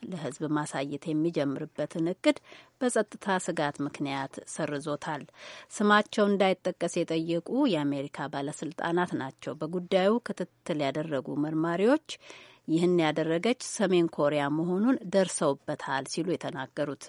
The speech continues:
ግዙፍ በሆነው ሳይበር ጥቃት ብዙ ሺህ ሰነዶች የተሰረቁ ሲሆን በኢንተርቪው በተባለው ፊልም ምክንያት የሽብር ጥቃት ሊደርስ ይችላል የሚል ስጋት አቀጣጥሏል።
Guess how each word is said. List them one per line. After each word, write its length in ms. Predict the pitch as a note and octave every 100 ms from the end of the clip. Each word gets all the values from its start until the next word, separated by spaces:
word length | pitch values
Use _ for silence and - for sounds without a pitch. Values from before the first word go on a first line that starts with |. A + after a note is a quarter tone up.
| -
ግዙፍ 360 | D3+ D3+ D3+ G3+
በሆነው 480 | E3+ E3 C#3+ C#3 G#3 C#4+
ሳይበር 480 | - D3 C#3+ C#3+ C3+
ጥቃት 340 | C#3+ G3 B3+ - D#3+
ብዙ 220 | F3+ F3+ A3 B3+
ሺህ 260 | - A3 A3
ሰነዶች 500 | F3+ D#3 D3 C#3+ -
የተሰረቁ 640 | D3 D#3 - C#3 C#3+ C3+ -
ሲሆን 340 | G3 G3 D4+ - - - _ -
በኢንተርቪው 760 | C4 - A#3 A#3 G#3 F3 D#3+ C#3
በተባለው 580 | C#3+ D#3 D3+ C#3+ C#3
ፊልም 320 | - - G3+ G#3
ምክንያት 480 | E3 - G#3+ G3 A#3
የሽብር 440 | G#3 E3 E3 - C3+
ጥቃት 300 | C#3 A#2+ C3+
ሊደርስ 400 | E3 E3 E3 C3+ -
ይችላል 420 | - D3+ C3 C3+
የሚል 360 | D3 D3 C#3+
ስጋት 380 | - C3+ C3 C3
አቀጣጥሏል። 760 | C3 - D3 D3+ D3 D3+ C3+